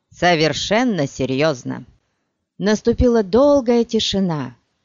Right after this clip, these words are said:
прерываемая яростным мявом котят, которые под столом царапались и грызлись, верные законам своего рода, для которого игра без боли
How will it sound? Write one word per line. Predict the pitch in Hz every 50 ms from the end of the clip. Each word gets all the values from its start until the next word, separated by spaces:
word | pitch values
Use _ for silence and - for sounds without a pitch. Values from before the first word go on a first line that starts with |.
| _ _ _ _ _
прерываемая | - - 180 175 180 180 170 190 190 190 185 180 175 175 175 165
яростным | 147 202 220 233 226 220 208 - - 190 190 185 180
мявом | 175 180 190 196 180 185 180 180
котят, | - - 196 196 - - 208 190 156 123 - _ _ _ _ _ _ _ _
которые | - 139 - - 143 143 135
под | - - - -
столом | - - 139 143 156 196 233 220 151 - _ _ _ _ _
царапались | - 185 196 240 269 254 190 - 143 143 139 - -
и | 139
грызлись, | 143 165 214 262 269 226 151 - - 120 131 - - - _ _ _ _ _ -
верные | 190 196 254 285 254 202 156 143 139
законам | 131 143 135 - 165 170 175 160 151
своего | - - 147 151 147 131 143 139
рода, | 135 143 165 190 185 190 190 190 _ _ _ _ -
для | 170 190 190
которого | 214 202 - 220 220 208 196
игра | 202 - - 170 156 165 160 165 165
без | 143 139 135 127 131
боли | 127 151 180 190 185 185 175 170